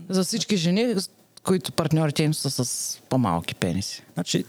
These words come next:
Speaker 2: има, за това нещо конкретно има едно упражнение. Но има много неща, които мъж може да прави, за да бъде по-добър в леглото.
Speaker 1: Я
Speaker 2: Нали,
Speaker 1: кажи.
Speaker 2: а,
Speaker 1: Не,
Speaker 2: сега,
Speaker 1: дай първо
Speaker 2: кое
Speaker 1: кажи,
Speaker 2: първо?
Speaker 1: първо кажи за, а, упражненията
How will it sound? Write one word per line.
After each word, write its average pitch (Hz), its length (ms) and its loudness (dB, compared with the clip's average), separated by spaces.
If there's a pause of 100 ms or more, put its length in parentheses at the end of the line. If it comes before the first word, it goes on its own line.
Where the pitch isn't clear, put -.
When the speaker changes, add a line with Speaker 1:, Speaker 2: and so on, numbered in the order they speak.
Speaker 2:
има, 160 300 2
за 123 160 0
това 151 260 0
нещо 156 220 2
конкретно 135 340 2
има 147 80 4
едно 147 160 4
упражнение. - 520 -6 (460)
Но 151 60 2
има 165 140 2
много 165 180 4
неща, 156 260 2
които 151 260 0
мъж 151 140 2
може 143 200 4
да 127 80 0
прави, 127 320 2
за 123 60 -4
да 120 80 0
бъде 127 180 2
по-добър 123 520 0
в - 120 -18
леглото. - 320 -18 (720)
Speaker 1:
Я 202 120 4
Speaker 2:
Нали, 117 100 6
Speaker 1:
кажи. 127 180 2
Speaker 2:
а, 123 240 0 (420)
Speaker 1:
Не, 202 60 -6
Speaker 2:
сега, 170 180 4
Speaker 1:
дай 190 240 2
първо 226 140 2
Speaker 2:
кое 170 100 6
Speaker 1:
кажи, 185 180 4
Speaker 2:
първо? - 180 4
Speaker 1:
първо 285 240 2
кажи 214 220 0
за, 180 240 2 (540)
а, 190 80 2
упражненията 190 680 2